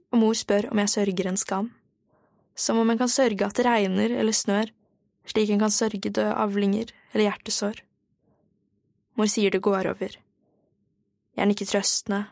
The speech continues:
Vi står uten valg i møte med hennes verden. Den kan skyte gjennom oss, med blikk alene. Vi går ut til bedene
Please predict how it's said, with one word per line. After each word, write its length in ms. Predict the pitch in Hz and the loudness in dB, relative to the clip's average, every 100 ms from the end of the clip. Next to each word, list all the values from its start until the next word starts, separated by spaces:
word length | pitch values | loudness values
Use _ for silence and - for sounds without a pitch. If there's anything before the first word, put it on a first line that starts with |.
| _ _ _ _ _ _ _ | _ _ _ _ _ _ _
Vi 300 | 220 233 247 - | -2 0 0 -2
står 300 | - 240 208 | 0 2 0
uten 240 | - 196 | 0 0
valg 320 | 190 208 214 - | 0 -2 -4 -2
i 80 | 226 | 0
møte 320 | 208 185 - | 0 0 -2
med 140 | 190 185 | -2 0
hennes 180 | 180 | -2
verden. 460 | 185 180 208 202 233 _ _ _ _ _ 214 | -4 -6 -6 -8 -8 _ _ _ _ _ 0
Den 80 | 208 | 2
kan 80 | |
skyte 460 | 208 233 202 - 196 | 2 0 -2 0 0
gjennom 260 | 185 190 214 | 0 0 -2
oss, 320 | 233 - - _ _ | -4 -8 -10 _ _
med 160 | 214 202 | -2 0
blikk 320 | 202 - - | 0 -4 -4
alene. 460 | 208 196 185 202 - _ _ _ _ _ _ _ _ _ | -2 0 -2 -6 -10 _ _ _ _ _ _ _ _ _
Vi 140 | - 240 | 0 2
går 140 | 247 | 4
ut 100 | 240 - | 2 0
til 80 | 247 | 0
bedene 460 | 233 214 226 247 | 2 0 0 0